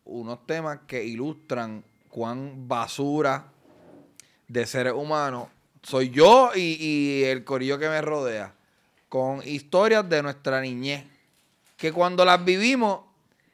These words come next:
debimos haber en ese momento como que llegado a la fácil conclusión, como que, "Espérate, yo estoy haciendo esto. Ah, es que yo soy una mierda", ¿entiendes? Como que, "Wow, espérate, que yo estoy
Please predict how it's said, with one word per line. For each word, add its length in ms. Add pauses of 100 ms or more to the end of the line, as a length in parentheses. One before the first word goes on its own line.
(160)
debimos 540
haber 560
en 160
ese 200
momento 680 (100)
como 320
que 100
llegado 340
a 60
la 160
fácil 320
conclusión, 380
como 140
que, 40
"Espérate, 300
yo 60
estoy 160
haciendo 360
esto. 380 (420)
Ah, 580
es 160
que 140
yo 140
soy 220
una 260
mierda", 1300 (160)
¿entiendes? 680 (300)
Como 220
que, 60
"Wow, 1040
espérate, 360
que 120
yo 60
estoy 440